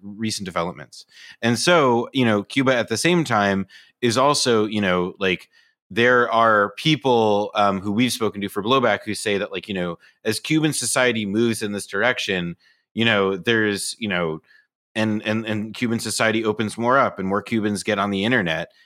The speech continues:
and the American government simultaneously attempts to do what it did many years ago and abuse those openings for our own ends to destabilize. Like, that's a real risk and a real problem. And so, you know, I think it, it restores a sense of urgency to the issue.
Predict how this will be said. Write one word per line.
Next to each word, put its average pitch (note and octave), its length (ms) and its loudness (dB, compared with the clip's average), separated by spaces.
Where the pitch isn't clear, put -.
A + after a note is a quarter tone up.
and G2+ 440 0
the G#2+ 100 -2
American G#2 400 0
government A2 400 0
simultaneously G2+ 1000 -4
attempts A2+ 420 -4
to G2 60 -18
do A2+ 220 0
what G#2+ 140 2
it F#2+ 80 -6
did G#2+ 180 0
many G2+ 200 0
years A2+ 280 0
ago F#2+ 400 -2
and G#2 100 -4
abuse A#2 540 0
those G#2+ 300 0
openings F#2+ 720 -2
for A#2+ 160 2
our G#2+ 100 4
own A2+ 240 2
ends G#2+ 200 -2
to G2 100 -12
destabilize. G2 720 -2
Like, G2+ 120 -4
that's A#2+ 160 -4
a B2+ 40 -2
real F#2 240 -2
risk C3 320 -2
and F#2 80 -8
a F#2 40 -6
real F#2+ 180 -6
problem. A#2+ 500 -2
And G#2 140 -4
so, A#2 320 2
you A#2 140 -2
know, G#2 120 0
I G#2 80 -2
think A#2+ 240 -4
it, A#2 80 -6
it A2 120 -8
restores A#2 480 -2
a G2+ 40 -8
sense G#2+ 240 -6
of G2+ 100 -8
urgency G#2+ 460 -6
to F#2+ 60 -8
the G#2 160 -4
issue. - 260 -6